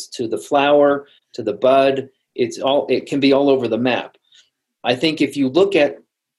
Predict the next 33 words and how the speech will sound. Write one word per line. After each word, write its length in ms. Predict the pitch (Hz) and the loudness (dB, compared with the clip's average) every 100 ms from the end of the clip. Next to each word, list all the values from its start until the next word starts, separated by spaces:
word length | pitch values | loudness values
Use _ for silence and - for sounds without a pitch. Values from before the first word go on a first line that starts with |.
| _ | _
look 320 | 147 135 120 | -6 -6 -4
at, 240 | 123 123 - - | -4 -4 -6 -10
at 160 | 117 113 | -6 -6
the 100 | 120 | -6
components 680 | 123 117 139 196 247 - | -6 -6 0 2 2 0
of 120 | 123 | -2
the 80 | 98 | -4
plant, 560 | - - 98 85 82 - _ _ _ - | -8 -10 -10 -12 -16 -20 _ _ _ -12
the 60 | |
T 240 | 113 - 151 | -8 -4 -2
H 180 | 139 - | -2 -2
C, 400 | - 143 104 98 | -2 -2 -2 -8
the 80 | 113 | -10
C 240 | - 139 | -6 -4
B 160 | 123 127 | -4 -2
D, 300 | 143 135 107 | 0 0 -2
the 100 | - | -6
C 160 | - 117 | -10 -10
B 160 | 113 | -10
G, 280 | 113 131 127 | -4 -2 0
all 220 | - 139 | 0 0
the 140 | 143 143 | 2 2
other 240 | 135 127 | 2 0
hundreds 540 | - - 151 139 131 | -2 -6 -4 -4 -4
of, 200 | 117 110 - _ _ - | -6 -10 -12 _ _ -10
of 140 | 120 | -8
components 500 | 156 120 151 147 131 | -6 -6 -2 -2 -2
of 60 | 117 | -4
the 80 | |
plant, 520 | 113 - 165 151 123 - _ _ _ _ _ - | -6 -4 -2 -2 -4 -8 _ _ _ _ _ -4
isolate 580 | 151 202 208 214 170 151 | 0 0 0 2 2 2
the 80 | |
molecule, 840 | 123 117 110 107 - 110 107 113 123 | 0 2 2 -2 -6 -8 -6 -6 -12